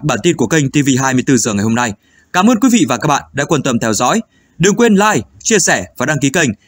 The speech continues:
để tiếp tục cập nhật những video mới nhất tiếp theo trên kênh của chúng tôi. Còn bây giờ, xin kính chào và hẹn gặp lại quý vị và các bạn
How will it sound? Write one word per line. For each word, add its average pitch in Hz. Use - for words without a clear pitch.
để 147
tiếp 277
tục 190
cập 156
nhật 139
những 170
video 160
mới 131
nhất 220
tiếp 214
theo 151
trên 131
kênh 117
của 101
chúng 117
tôi. 147
Còn 160
bây 151
giờ, 143
xin 196
kính 160
chào 131
và 175
hẹn 185
gặp 165
lại 160
quý 202
vị 165
và 120
các -
bạn 135